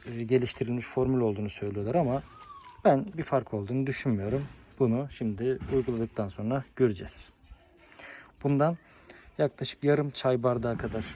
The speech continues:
buna koyup dört beş dakika içerisinde buharlaşıp kullanılabilir hale geldiğini söylüyorlar.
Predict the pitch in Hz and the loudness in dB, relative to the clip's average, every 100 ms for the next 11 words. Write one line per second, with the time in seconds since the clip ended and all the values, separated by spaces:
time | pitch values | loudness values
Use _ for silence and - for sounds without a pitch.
0 | - - 135 120 117 123 - - - - | -10 -2 0 0 0 0 -2 -12 -20 -20
1 | - 139 - 127 - 113 - 117 117 - | -4 -2 -2 -6 -4 -8 -8 -8 -6 -6
2 | 107 - 107 113 135 - _ - - - | -6 -6 -4 -2 -4 -6 _ -20 -20 -20
3 | - - _ 143 127 127 107 98 143 - | -20 -20 _ -6 -2 0 0 -4 -8 -6
4 | 131 117 107 104 131 120 113 123 117 104 | -4 -2 -2 -2 -2 -2 -2 0 0 0
5 | 110 - - 92 104 131 | -4 -4 -10 -10 -6 -6